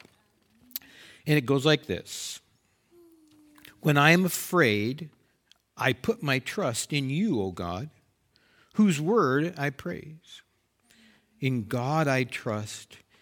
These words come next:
and I shall not be afraid, for what could man do to me?" Yeah, we don't wanna be afraid of men, do we?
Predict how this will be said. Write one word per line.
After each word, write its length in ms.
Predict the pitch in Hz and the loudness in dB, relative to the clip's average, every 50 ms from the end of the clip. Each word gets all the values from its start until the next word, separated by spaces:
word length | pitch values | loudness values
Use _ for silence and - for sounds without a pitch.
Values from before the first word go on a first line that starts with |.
| _ _ _ - | _ _ _ 0
and 120 | 165 160 | 2 4
I 140 | 156 156 180 | 4 4 4
shall 300 | 170 - - 160 151 143 | 4 4 2 0 0 0
not 320 | 139 143 147 151 160 156 | 2 2 0 0 0 0
be 100 | 143 151 | 0 2
afraid, 420 | 156 139 - - 185 175 156 147 131 | 2 2 2 2 4 4 4 4 2
for 140 | - 156 147 | 2 2 2
what 220 | 151 175 175 170 | 2 2 0 2
could 160 | - 175 151 | 2 2 2
man 340 | 143 143 151 165 190 190 143 | 2 0 -2 0 0 -2 -2
do 140 | 123 127 120 | -2 -4 -4
to 80 | 117 | -4
me?" 380 | 120 135 147 123 101 117 123 127 _ _ _ _ _ _ _ _ _ _ _ _ _ _ _ _ _ _ _ | -4 -6 -8 -10 -12 -14 -18 -20 _ _ _ _ _ _ _ _ _ _ _ _ _ _ _ _ _ _ _
Yeah, 80 | - 214 | 0 2
we 120 | 208 254 | 4 4
don't 120 | 302 311 269 | 4 4 4
wanna 100 | 226 170 | 4 6
be 100 | 147 156 | 4 4
afraid 300 | 151 - 220 240 240 165 | 2 4 2 4 4 4
of 80 | 131 | 4
men, 240 | 143 196 208 147 139 | 4 2 2 2 2
do 140 | 151 170 131 | 2 2 2
we? 160 | 101 92 98 | 0 -2 -4